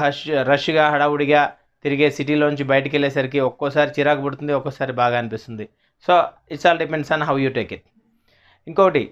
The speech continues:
సపోజ్ మీరు ఫైనల్ ఇయర్ స్టూడెంట్సో లేదంటే ఏదైనా చిన్న సెకండ్ ఇయర్, థర్డ్ ఇయర్‌లో ఏదైనా ప్రాజెక్ట్కి ఒక సడన్గా ఏదైనా ఒక ఎక్విప్‌మెంట్ అవసరం వచ్చింది అంటే ఖచ్చితంగా మీరు కొన్ని గంటలు ట్రావెల్ చేయాల్సి వస్తుంది, లేదంటే కొన్ని డేస్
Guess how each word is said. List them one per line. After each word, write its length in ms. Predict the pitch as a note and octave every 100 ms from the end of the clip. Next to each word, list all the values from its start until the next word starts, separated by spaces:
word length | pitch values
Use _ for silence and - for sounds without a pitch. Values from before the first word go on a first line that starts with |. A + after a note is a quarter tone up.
| _ -
సపోజ్ 280 | F3 F#3 F3+
మీరు 200 | F3 E3+ E3
ఫైనల్ 240 | D#3 D#3+
ఇయర్ 120 | E3
స్టూడెంట్సో 420 | D#3+ D3+ D3 C#3+ D3
లేదంటే 340 | C#3+ C#3+ D3
ఏదైనా 200 | C#3+ C#3+ C3+
చిన్న 200 | C#3+ C#3+ C3+
సెకండ్ 260 | C3+ C#3+ C#3
ఇయర్, 120 | C#3
థర్డ్ 200 | C#3 C3+ C3+
ఇయర్‌లో 200 | C3+ C3+
ఏదైనా 200 | C3 C3+
ప్రాజెక్ట్కి 500 | C3+ C3 C3+ C3+ C3 C3+ C3+ _ _ _
ఒక 220 | C#3+ E3 D3
సడన్గా 400 | D3+ D3+ D#3+ D#3 D3+ -
ఏదైనా 200 | D3+ D#3+ D3
ఒక 60 | C#3+
ఎక్విప్‌మెంట్ 340 | C3 C#3 D3+ C#3
అవసరం 240 | C3+ D3+ C3
వచ్చింది 280 | - C3+ B2+
అంటే 180 | A#2+ F3 A3+ _ _ -
ఖచ్చితంగా 540 | C3 - D3+ D#3+ D#3+
మీరు 200 | D#3 D#3 D3
కొన్ని 200 | C#3+ D3 B2
గంటలు 280 | B2+ C#3 D3
ట్రావెల్ 300 | C#3 C3+ C3 C3
చేయాల్సి 260 | B2+ B2 B2
వస్తుంది, 320 | - C3 D3 - _ _ -
లేదంటే 280 | C3+ C#3+ D3+
కొన్ని 240 | D3 C3 A#2+
డేస్ 220 | D3 D3